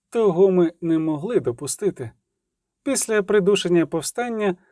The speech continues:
до впійманих повстанців застосовували неймовірні жорстокості. І належало нарешті покласти тому край.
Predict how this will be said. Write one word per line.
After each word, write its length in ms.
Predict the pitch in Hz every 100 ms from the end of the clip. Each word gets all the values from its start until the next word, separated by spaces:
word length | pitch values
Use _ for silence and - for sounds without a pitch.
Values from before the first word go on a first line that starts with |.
| _ -
до 160 | 160 175
впійманих 540 | - 190 170 147 139
повстанців 680 | 151 147 - 214 185 160 139 _ _
застосовували 880 | 165 185 - 175 - 196 175 170 160
неймовірні 720 | 170 175 175 175 151 180 190 185
жорстокості. 760 | 196 - 214 185 - - 110 _ _ _ _ _ _ _ _ -
І 100 | 226
належало 500 | 233 269 269 214 196
нарешті 420 | 180 202 196 196
покласти 640 | 185 180 - 180 175 180
тому 280 | 175 160 143
край. 320 | 131 120 113